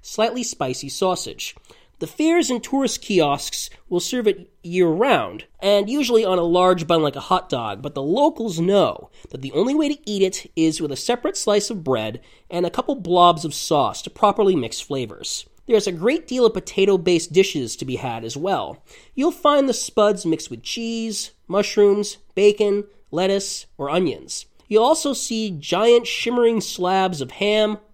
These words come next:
pork, or schnitzel contentedly frying or broiling. The highlight, though, would be tradelnik, a long, tube-like baked pastry that is smothered in brown sugar and cinnamon, and if you so choose, fill with chocolate.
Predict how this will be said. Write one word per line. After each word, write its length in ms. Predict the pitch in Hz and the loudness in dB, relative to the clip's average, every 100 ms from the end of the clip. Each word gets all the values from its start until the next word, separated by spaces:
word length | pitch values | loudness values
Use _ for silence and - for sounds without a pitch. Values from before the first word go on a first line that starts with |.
| - | -14
pork, 500 | - 220 220 - - | 2 4 4 0 -10
or 80 | 143 | -8
schnitzel 540 | - - 214 - 123 | -6 -4 -4 -4 -8
contentedly 500 | 104 147 143 214 226 | -8 -12 -6 -4 -4
frying 640 | 202 - 156 170 175 175 180 - _ | -6 -8 -6 -2 -2 -2 -4 -10 _
or 80 | 147 | -8
broiling. 640 | 135 127 131 120 104 80 - _ _ | -4 0 0 0 -4 -14 -20 _ _
The 100 | 156 | -8
highlight, 480 | - 269 330 247 - | -2 2 4 2 2
though, 160 | 190 185 | 2 4
would 140 | 175 | 2
be 100 | 175 | -2
tradelnik, 840 | - - 165 185 185 127 - - - _ _ _ | -6 -4 0 2 2 0 -6 -20 -20 _ _ _
a 80 | - | -10
long, 520 | 131 160 214 247 302 - | -2 2 4 4 2 -6
tube-like 720 | - - 247 233 220 208 160 | -8 -2 -2 2 2 2 -2
baked 320 | 160 196 - - | 0 0 -2 -10
pastry 520 | 240 233 - 127 117 | -6 -6 -6 -8 -8
that 140 | 127 | -8
is 140 | 131 - | -8 -8
smothered 560 | - 240 269 208 117 | -8 0 2 2 0
in 140 | 110 120 | -4 -8
brown 320 | 139 175 220 | -4 0 0
sugar 340 | - 233 226 | 2 2 4
and 160 | 185 147 | 2 0
cinnamon, 560 | - 277 170 110 107 - - _ _ - | -2 0 0 -2 -10 -18 -20 _ _ -8
and 260 | 226 247 247 - | -2 -2 -2 -6
if 200 | 381 403 | -6 -4
you 120 | 220 | -4
so 200 | - 170 | 0 0
choose, 520 | 156 - 214 135 123 - | 0 0 0 0 -2 -12
fill 380 | - - 202 170 | -6 4 6 4
with 120 | 123 | -2
chocolate. 580 | - - 160 - - - | -4 -2 -4 -6 -16 -20